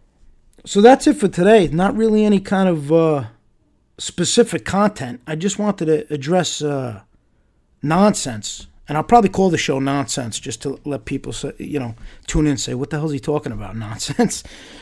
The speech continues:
So, uh, that's really it. I hope everybody enjoys the weekend. And until next time.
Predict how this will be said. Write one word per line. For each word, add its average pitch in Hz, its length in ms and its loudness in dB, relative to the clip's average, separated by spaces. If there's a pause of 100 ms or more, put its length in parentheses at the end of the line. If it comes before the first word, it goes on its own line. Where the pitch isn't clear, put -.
(180)
So, 139 520 0
uh, 131 380 -8
that's 180 300 0
really 185 300 6
it. 226 320 4 (1200)
I 147 80 -6
hope 143 220 -4
everybody 160 400 0
enjoys 156 360 0
the 139 60 -4
weekend. 208 540 0 (1500)
And 139 120 -4
until 143 260 -4
next 233 260 -2
time. 120 240 -10